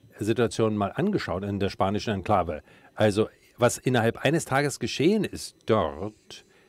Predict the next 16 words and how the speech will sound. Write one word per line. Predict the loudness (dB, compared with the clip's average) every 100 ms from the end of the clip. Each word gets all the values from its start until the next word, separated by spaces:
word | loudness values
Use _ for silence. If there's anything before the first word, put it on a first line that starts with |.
| _
also | -2 0 2
dass | 2 0
etwa | -2 -4 -2 -2 0 -6 -6 0
fünfzehn | 2 2 0 -2 0 0
Prozent | 0 0 0 2 4 4 0
der | -4
Bevölkerung | -2 -6 -4 2 4 2 -2 -12 -12 -14
dieser | -6 -4 -4 -4
Stadt | -8 -2 0 0 -4 -20 -20 -20 -20 _
wurden | 0 4 4 2 -4 -4 -4
hereingeholt | 0 2 2 2 0
von | -2 -2
Marokko. | -2 -2 2 2 0 -4 -4 0 0 -4 -20 -20 _ _ -4
Und | 0 2
das | 0 -2
Trauma | -8 0 4 4 2 -4 -8 -14